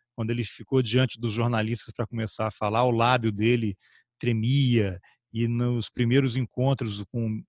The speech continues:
militares, por exemplo, generais, ele,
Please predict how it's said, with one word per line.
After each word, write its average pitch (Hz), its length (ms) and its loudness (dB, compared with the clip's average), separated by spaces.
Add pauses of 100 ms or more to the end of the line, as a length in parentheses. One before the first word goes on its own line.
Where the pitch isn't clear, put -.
(180)
militares, 113 640 0
por 117 120 -2
exemplo, 113 280 -2
generais, 113 640 0 (300)
ele, 127 260 0